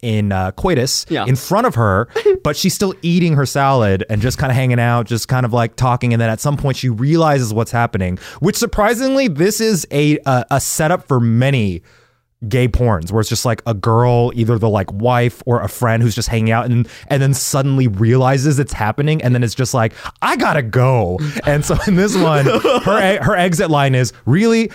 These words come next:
Speaker 1: In front of my salad?" And then she leaves with her salad, and then the, the actual, uh, pornographic scene commences. But the setup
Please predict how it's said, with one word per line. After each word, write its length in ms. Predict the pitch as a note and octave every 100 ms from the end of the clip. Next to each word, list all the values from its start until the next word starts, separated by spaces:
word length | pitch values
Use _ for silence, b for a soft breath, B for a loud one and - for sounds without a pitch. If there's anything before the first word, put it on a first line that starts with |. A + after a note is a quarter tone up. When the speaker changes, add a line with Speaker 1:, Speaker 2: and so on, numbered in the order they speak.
| B -
Speaker 1:
In 140 | E3+
front 260 | - E3+ G#3
of 100 | E3
my 180 | D3
salad?" 760 | C3 - E3 D#3 F3 G3+ G#3+ G#3 B B -
And 100 | D3+
then 60 |
she 160 | D3+ E3
leaves 400 | D3 F#3 E3+ - B
with 180 | C3+ D3+
her 160 | D#3 D3
salad, 420 | D#3 D3 C#3 C3
and 180 | B2 B2+
then 180 | C3 A#2+
the, 280 | A#2 A2+ -
the 260 | - A#2+ B2+
actual, 540 | A#2+ - A#2+ G#2+ G2 b b _ -
uh, 180 | A#2+ G#2 - _ -
pornographic 560 | - B2+ A2+ A2 G#2 F#2+
scene 220 | G#2+ G2+
commences. 580 | G#2 G2 F#2+ - D2+ G#2 B B
But 160 | - B2+
the 140 | B2+
setup 500 | A2+ - D#3+ B2 -